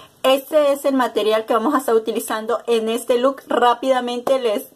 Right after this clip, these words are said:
muestro paso a paso cómo irlo haciendo. Quédense conmigo para ir haciendo este look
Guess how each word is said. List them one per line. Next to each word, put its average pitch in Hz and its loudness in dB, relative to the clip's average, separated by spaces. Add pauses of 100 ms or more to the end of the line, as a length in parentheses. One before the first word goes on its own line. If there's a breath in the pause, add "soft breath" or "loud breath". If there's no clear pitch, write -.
muestro 240 0
paso 240 2
a 254 -6
paso 262 0
cómo 226 -2
irlo 220 -2
haciendo. 214 -4
Quédense 233 -2 (440 soft breath)
conmigo 277 2
para 220 0
ir 254 0
haciendo 226 0
este 240 -8
look 269 -18